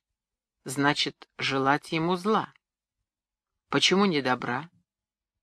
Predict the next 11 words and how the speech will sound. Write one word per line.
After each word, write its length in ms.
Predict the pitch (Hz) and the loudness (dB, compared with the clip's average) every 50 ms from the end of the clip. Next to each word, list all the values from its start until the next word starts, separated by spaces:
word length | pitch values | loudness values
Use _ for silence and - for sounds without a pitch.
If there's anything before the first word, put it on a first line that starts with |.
| _ _ - | _ _ 0
Не 160 | 143 165 165 | 4 4 4
потому 360 | - 196 185 - 247 277 311 | 4 6 8 8 8 10 8
ли, 140 | 302 226 185 | 6 6 4
что 240 | 160 - - - 151 | 2 0 0 0 4
наша 340 | 160 185 208 190 - 156 | 6 6 8 6 6 0
воля 460 | 143 139 160 233 262 247 202 151 131 - - - - | 0 4 6 8 8 8 8 4 2 -2 -10 -20 -18
склоняется 800 | - - - - 175 175 170 170 190 220 240 226 202 - - 196 | -14 -4 2 6 8 8 8 8 8 8 8 6 4 2 -2 -4
преимущественно 1160 | 175 - 180 180 170 165 165 180 226 214 - - 214 196 - - - 196 190 185 185 180 180 175 - - _ - | 0 4 4 6 6 6 6 4 4 4 4 2 0 0 -2 -2 0 0 2 4 4 2 2 0 -4 -12 _ 0
на 180 | - 165 156 | 4 6 6
сторону 640 | 156 - - - - - 190 196 185 185 180 180 175 170 | 4 4 -6 -6 0 4 6 6 6 4 2 0 -2 -2
зла? 460 | 160 - 151 151 165 170 139 120 | -4 -6 -4 0 2 2 2 0